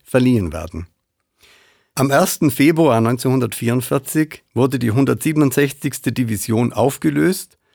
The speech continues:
und als hundertsiebenundsechzigste Volksgrenadierdivision neu aufgestellt. Im Juli neunzehnhundertvierundvierzig wurde sie in Lothringen, im September in Frankreich eingesetzt.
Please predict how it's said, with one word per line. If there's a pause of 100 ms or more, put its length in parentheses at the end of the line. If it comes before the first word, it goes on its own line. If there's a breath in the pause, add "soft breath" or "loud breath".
(140)
und
als
hundertsiebenundsechzigste
Volksgrenadierdivision
neu
aufgestellt. (1000)
Im
Juli
neunzehnhundertvierundvierzig (300)
wurde
sie
in
Lothringen, (360)
im
September
in
Frankreich
eingesetzt.